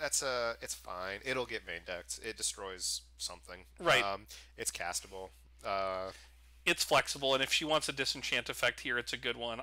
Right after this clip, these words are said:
Speaker 2: I, uh, you know, I, I, I think that there are, there are so many disenchant effects that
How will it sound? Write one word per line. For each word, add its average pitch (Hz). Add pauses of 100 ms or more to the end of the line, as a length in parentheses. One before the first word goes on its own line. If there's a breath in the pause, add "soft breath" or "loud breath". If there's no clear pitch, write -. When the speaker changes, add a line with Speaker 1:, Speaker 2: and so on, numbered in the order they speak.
Speaker 2:
I, 135
uh, 120 (640 loud breath)
you 127
know, 117
I, 120
I, 123 (200)
I 139
think 131
that 123
there 120
are, 113 (320)
there 135
are 127
so 156
many 135
disenchant 123
effects -
that 143